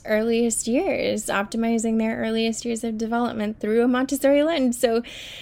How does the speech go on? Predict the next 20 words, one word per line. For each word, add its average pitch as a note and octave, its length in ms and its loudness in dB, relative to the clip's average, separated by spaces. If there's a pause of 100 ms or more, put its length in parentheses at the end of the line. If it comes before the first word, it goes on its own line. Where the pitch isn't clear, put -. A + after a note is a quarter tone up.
(240)
yeah, A#4 320 6
so D#4+ 320 8
that F#4 240 2
time D#4+ 300 2
in, C#4+ 200 8
in B3 180 2
the B3+ 100 2
classroom A3+ 540 0
was G#3 160 0
just - 360 -4 (220)
so C4 300 6
amazing F#3+ 580 4
and G#3+ 180 2
really B3+ 200 6
gave A3+ 200 2
me G#3 140 2
so G#3 240 -2
much - 280 -6 (260)
valuable F#3 600 0
experience. - 880 -6